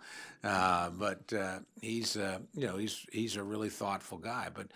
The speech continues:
you really are a little bit at mercy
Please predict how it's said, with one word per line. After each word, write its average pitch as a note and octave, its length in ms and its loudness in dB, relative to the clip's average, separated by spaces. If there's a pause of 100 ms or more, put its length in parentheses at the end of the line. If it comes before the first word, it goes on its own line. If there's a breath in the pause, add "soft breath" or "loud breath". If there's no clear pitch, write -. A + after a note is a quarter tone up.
(300 loud breath)
you A#2+ 160 0
really E3+ 300 4
are B2 320 2
a F#2 40 -4
little A2 200 0
bit G#2 180 0
at G2 100 -4
mercy F#2+ 600 -2